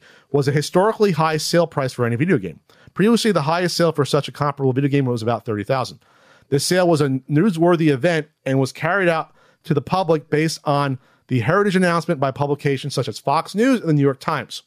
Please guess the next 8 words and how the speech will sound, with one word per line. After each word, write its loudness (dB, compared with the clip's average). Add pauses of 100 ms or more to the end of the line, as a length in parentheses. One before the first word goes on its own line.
(500)
Unbeknownst 0
to 2
the 0
public, -2 (280)
the 2 (120)
information 0 (220)
was 2
inaccurate. 0